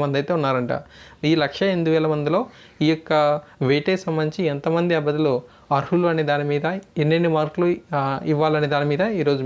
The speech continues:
మీటింగ్ అయితే ఏర్పాటు చేస్తున్నారు. ఇది కొంచెం పెద్ద ప్రాసెస్, ఎందుకంటే చాలా ఎక్కువ మంది ఉన్నారు కదా, లక్ష ఎనిమిది వేల మంది అంటే కొంచెం నెంబర్ ఎక్కువగానే ఉంది. So ఈ వీరందరినీ కొంచెం వడపోత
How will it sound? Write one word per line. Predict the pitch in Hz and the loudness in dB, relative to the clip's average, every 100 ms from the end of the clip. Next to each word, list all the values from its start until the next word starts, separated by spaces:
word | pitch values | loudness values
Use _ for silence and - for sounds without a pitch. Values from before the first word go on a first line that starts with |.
| 135 | -2
మీటింగ్ | 135 147 | -2 -4
అయితే | 143 143 | -2 -2
ఏర్పాటు | 127 143 139 | -2 -4 -2
చేస్తున్నారు. | 135 - 135 151 240 - - - | -4 -2 -2 -2 -4 -12 -10 -4
ఇది | 151 | 0
కొంచెం | 170 160 | 0 0
పెద్ద | 147 180 | 0 0
ప్రాసెస్, | 180 170 180 | 0 0 0
ఎందుకంటే | 170 165 170 | 0 0 0
చాలా | 156 147 | 0 0
ఎక్కువ | 139 170 | 0 0
మంది | 165 160 | 2 2
ఉన్నారు | 147 147 | 2 0
కదా, | 160 180 | 0 0
లక్ష | 135 - 151 | -2 -2 -2
ఎనిమిది | 143 139 | 0 2
వేల | 143 147 147 | 2 0 0
మంది | 147 147 143 | -2 -2 -2
అంటే | 143 180 - | -2 -2 -2
కొంచెం | 139 - 131 117 - - - - - _ - | -4 -4 -4 -6 -12 -20 -20 -20 -20 _ -4
నెంబర్ | 131 147 | 0 0
ఎక్కువగానే | 143 147 151 143 | 0 0 2 2
ఉంది. | 147 269 - - - | 0 -2 -4 -18 -2
So | 185 | 0
ఈ | 185 | 2
వీరందరినీ | 165 156 156 165 170 175 180 190 | 2 2 2 2 2 0 -2 -2
కొంచెం | 151 135 143 | -2 2 2
వడపోత | 143 - 160 | 0 0 -2